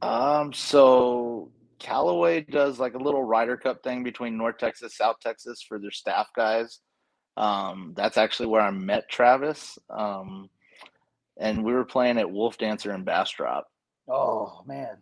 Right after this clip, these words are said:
Speaker 2: he loves, he loves
Speaker 1: And
Speaker 2: that course. He loves that course.
Speaker 1: That's probably one of my favorites, like, in Texas. They're in Texas Star and Euless. That's another good golf course. Um, so we played the first day and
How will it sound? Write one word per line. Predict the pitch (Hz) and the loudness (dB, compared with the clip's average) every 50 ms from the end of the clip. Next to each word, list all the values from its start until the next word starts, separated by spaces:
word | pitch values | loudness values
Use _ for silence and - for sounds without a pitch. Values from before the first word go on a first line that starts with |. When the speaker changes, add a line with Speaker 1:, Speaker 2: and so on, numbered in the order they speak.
| _ _ _ | _ _ _
Speaker 2:
he | - 240 | 2 6
loves, | 240 277 277 233 196 202 | 8 8 8 8 6 2
he | 214 233 294 294 | 4 4 6 10
loves | 302 302 277 214 | 10 10 10 10
Speaker 1:
And | - | 8
Speaker 2:
that | 220 185 170 | 6 4 4
course. | - 175 170 147 131 - - - _ _ _ _ | 2 0 -2 -2 -2 -8 -14 -20 _ _ _ _
He | - 240 247 | -4 -2 2
loves | 247 247 233 190 165 | 4 4 2 2 2
that | 170 143 - | -2 -2 -2
course. | - 139 107 98 - - - _ _ _ _ - 117 113 - | -6 -10 -10 -10 -16 -20 -20 _ _ _ _ -20 -6 4 8
Speaker 1:
That's | 139 156 180 - | 8 8 8 6
probably | - - 240 208 | 2 4 4 6
one | 180 160 147 | 8 8 8
of | 135 | 8
my | 120 107 | 6 6
favorites, | - - 107 104 98 104 104 95 - - - - _ _ - | 6 4 4 4 4 0 -2 -2 -6 -12 -14 -16 _ _ -2
like, | 117 110 92 87 87 - _ _ _ _ _ _ _ _ _ _ _ - | 0 0 0 0 -2 -8 _ _ _ _ _ _ _ _ _ _ _ -8
in | - 127 123 113 | -6 -4 -4 -2
Texas. | - - 98 104 - - - 57 - - - - - _ _ - | 0 2 2 2 0 -2 -10 -10 -10 -10 -12 -18 -20 _ _ -10
They're | 135 123 123 139 160 160 | -2 2 4 6 6 4
in | 131 113 | 4 2
Texas | - 123 120 - - 95 92 | 2 0 0 0 -2 -10 -10
Star | - - - 90 85 82 90 - _ _ _ _ _ _ _ _ _ _ _ _ _ _ _ _ _ _ _ _ _ _ _ _ _ _ _ _ _ _ _ _ _ _ _ _ _ _ - | -8 -4 -4 -2 -2 -2 -6 -8 _ _ _ _ _ _ _ _ _ _ _ _ _ _ _ _ _ _ _ _ _ _ _ _ _ _ _ _ _ _ _ _ _ _ _ _ _ _ -12
and | - 95 98 95 95 | -10 -10 -8 -8 -8
Euless. | 95 95 90 85 85 95 - - | -6 -6 -6 -6 -8 -8 -2 0
That's | 98 101 - - | 0 0 0 -2
another | 101 95 90 90 | -4 -4 -4 -4
good | 90 90 87 90 | -6 -8 -8 -6
golf | 95 95 95 - | -2 -2 -2 -2
course. | - - 90 92 - - - - | -2 -4 -4 -4 -4 -8 -12 -6
Um, | - 98 113 110 95 82 87 92 - _ - - - - - - - - | 0 4 4 4 4 2 -2 -6 -10 _ -20 -20 -20 -20 -20 -20 -20 -8
so | - - 208 196 190 185 | 0 6 8 8 8 8
we | 180 185 196 | 4 0 -2
played | 180 - 185 170 170 170 165 160 | -4 -2 0 0 2 0 0 -2
the | 151 147 | -4 -6
first | - - - 131 135 127 - - - | -6 -4 -2 -2 -2 -2 -4 -4 -2
day | 123 123 120 123 120 117 113 110 | 0 2 2 2 0 0 -2 -4
and | 107 107 104 104 104 104 98 | -4 -6 -8 -8 -10 -10 -12